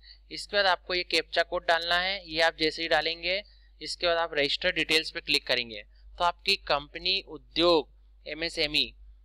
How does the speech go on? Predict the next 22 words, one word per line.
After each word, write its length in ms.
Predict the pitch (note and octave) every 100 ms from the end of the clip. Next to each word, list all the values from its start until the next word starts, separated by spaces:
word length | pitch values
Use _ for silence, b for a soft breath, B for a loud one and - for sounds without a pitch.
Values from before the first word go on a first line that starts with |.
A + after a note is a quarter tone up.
| -
आप 140 | D#3 D#3+
जिसके 320 | D#3 - F3
भी 80 | E3+
अंतर्गत 420 | D#3 D#3+ E3 D#3+
आपकी 360 | D3+ - D#3+
कम-, 320 | D#3 D3 C#3 C#3+
अ, 500 | C#3+ C3 C3 B2+ B2+ - - C#3
ये 140 | C#3+ -
company, 440 | C3+ C3 C#3+ D3 D3
उद्योग 320 | B2+ C#3+ C#3+ - C#3
काम, 300 | C3 C3+ C3+
अ, 220 | C#3 C3
कारखाने 480 | - C3 C3+ C#3 D3
काम 300 | - C3+ C#3+
कर 180 | C#3 B2+
रहे 220 | C3+ C3+
हैं 240 | D#3 A#3 B B B C#3
वो 80 |
यहाँ 180 | D#3 F3
register 380 | F3+ C3+ - C#3
हो 220 | B2+ C#3
जाएगा। 480 | C3 G#2+ A2 G#2